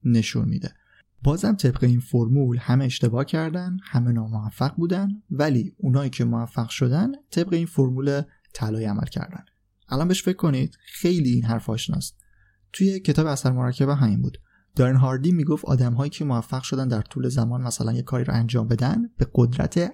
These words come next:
اثر مرکب رسیدن. فرمول جادویی اون کتاب. کارل دویک توی کتاب طرز فکر چی میگفت؟ میگفت ببینید اینایی که موفق شدن تونستن ذهنشون رو پرورش بدن و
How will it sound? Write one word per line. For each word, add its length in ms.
اثر 400
مرکب 540
رسیدن. 380
فرمول 420
جادویی 400
اون 140
کتاب. 260
کارل 260
دویک 260
توی 140
کتاب 240
طرز 340
فکر 160
چی 120
میگفت؟ 360
میگفت 220
ببینید 400
اینایی 320
که 160
موفق 440
شدن 440
تونستن 480
ذهنشون 420
رو 60
پرورش 440
بدن 220
و 320